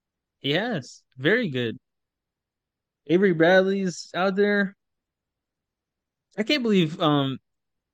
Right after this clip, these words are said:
I can't believe Langston Galloway's only thirty.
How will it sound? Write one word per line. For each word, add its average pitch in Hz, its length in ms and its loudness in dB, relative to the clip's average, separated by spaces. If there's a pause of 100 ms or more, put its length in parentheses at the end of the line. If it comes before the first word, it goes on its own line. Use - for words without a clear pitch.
(380)
I - 20 -14
can't 311 180 -2
believe 175 220 -4
Langston 156 360 2
Galloway's 135 420 0
only 123 220 -8
thirty. 110 480 -10